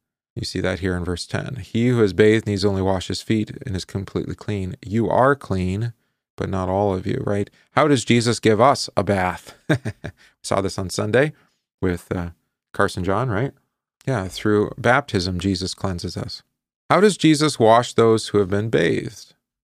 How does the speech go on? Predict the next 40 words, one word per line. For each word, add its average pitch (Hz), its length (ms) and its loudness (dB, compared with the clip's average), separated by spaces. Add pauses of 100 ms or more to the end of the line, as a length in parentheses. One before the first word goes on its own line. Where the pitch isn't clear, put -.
Again, 98 380 -4
baptism, 101 720 -4 (460)
but 104 140 0
washed 104 480 4
in 98 80 -2
the 95 80 -2
blood 98 220 4
of 92 100 -4
Jesus 104 380 -2
for - 140 -4
the 110 100 -2
forgiveness 90 540 -6
of 104 100 -8
sins, - 540 -8 (160)
right? 151 200 -4 (560)
All 135 220 6
of 113 40 0
that's - 240 0
in 110 60 -2
the 110 60 -2
background 113 400 -2
here. - 320 -12
Beautiful 131 340 2
baptism - 460 -4
text. - 340 -14 (420)
Uh, 156 140 4
why 190 200 4
was 269 160 2
the 220 80 0
betrayer 127 920 4
not 143 520 2
clean 101 400 -2
then? - 380 -6 (1000)
He 107 140 -4
didn't 113 340 0
believe, 104 680 -2
right? 110 320 -2 (460)
"Along 104 300 2
with 101 140 -2
faith, 120 520 2